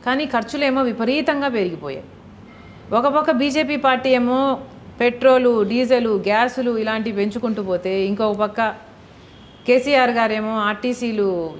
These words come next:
ఛార్జీలు, కరెంటు ఛార్జీలు, ఇంటి పన్ను, రిజిస్ట్రేషన్ ట్యాక్సులు ఇలాంటి ఈయన పెంచుకుంటూ పోతున్నాడు.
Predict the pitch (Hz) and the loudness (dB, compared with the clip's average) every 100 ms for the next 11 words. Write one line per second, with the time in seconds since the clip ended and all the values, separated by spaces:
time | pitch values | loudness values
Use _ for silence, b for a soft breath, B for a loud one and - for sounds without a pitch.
0 | 196 196 190 214 196 180 - 185 214 247 | -4 -4 -2 0 0 -2 -2 -4 -2 -2
1 | 262 233 208 202 196 180 170 170 190 240 | 0 0 0 -2 -2 -2 -4 -4 -4 -2
2 | 233 214 196 175 170 214 208 247 240 226 | -2 -2 -2 -2 -2 -2 -2 0 0 -2
3 | 208 190 185 185 170 170 196 220 226 202 | -2 -4 -4 -4 -2 -2 0 0 -2 -4
4 | - - - - - - - 214 254 254 | -8 -18 -20 -20 -20 -20 -4 2 4 4
5 | 214 185 196 175 170 147 143 127 120 - | 2 -2 -4 -4 -4 -4 -8 -12 -14 -16